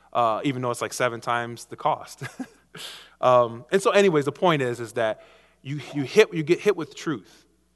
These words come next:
What happens when you get hit with that truth? Do you adjust accordingly, or do you kinda say, "You know what? The lie just feels better. It's just easier. It's more convenient." Um, a, a,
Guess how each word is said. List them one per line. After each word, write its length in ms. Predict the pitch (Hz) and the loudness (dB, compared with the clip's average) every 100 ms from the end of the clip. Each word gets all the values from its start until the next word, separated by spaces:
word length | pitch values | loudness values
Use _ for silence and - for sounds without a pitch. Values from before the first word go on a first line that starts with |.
| _ _ 120 | _ _ -4
What 160 | 143 | -2
happens 360 | - 127 123 107 | 0 -2 -2 -10
when 120 | 104 | -12
you 40 | |
get 120 | 101 95 | -10 -10
hit 120 | 98 | -10
with 120 | 98 | -10
that 160 | 92 - | -14 -12
truth? 320 | 98 85 _ _ _ | -16 -16 _ _ _
Do 80 | 110 | -12
you 120 | 117 | -8
adjust 460 | 113 107 123 - - | -6 -2 -2 -2 -6
accordingly, 540 | 127 160 175 196 208 | -6 -2 0 2 2
or 80 | 147 | 2
do 60 | 120 | 0
you 80 | 117 | -2
kinda 180 | 120 | -6
say, 140 | 113 127 | -4 -6
"You 100 | 160 | -4
know 100 | 175 | 0
what? 220 | 175 175 - _ _ _ | 0 -2 -10 _ _ _
The 100 | 123 | 0
lie 280 | 127 131 127 | 4 4 2
just 240 | 117 - | -4 -8
feels 200 | 123 104 | -8 -8
better. 320 | 92 85 - - _ _ | -10 -16 -18 -20 _ _
It's 120 | 120 | -16
just 200 | 131 - - | -14 -14 -16
easier. 380 | 127 113 95 92 | -16 -14 -14 -14
It's 100 | 104 | -6
more 140 | 147 127 | -4 -4
convenient." 420 | 107 110 101 - _ _ _ _ _ _ _ _ - - _ _ _ 131 | -8 -12 -12 -16 _ _ _ _ _ _ _ _ -20 -20 _ _ _ 0
Um, 360 | 135 127 107 135 | 0 0 -4 -4
a, 60 | |
a, 320 | 120 139 127 | -4 -4 -6